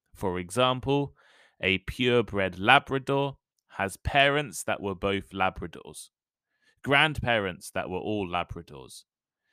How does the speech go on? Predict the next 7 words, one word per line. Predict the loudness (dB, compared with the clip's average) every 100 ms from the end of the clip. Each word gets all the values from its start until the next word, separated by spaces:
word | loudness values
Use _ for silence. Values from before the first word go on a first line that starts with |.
| _
great-grandparents | 4 4 4 0 0 0 0 -2 -2 -4 -10
that | -8 -6
were | -6 -4
Labradors, | -4 -6 -8 -12 -12 -14 -16 -20 _ _ -12
and | -10
so | -4 -2 -2 -2
on. | -4 -4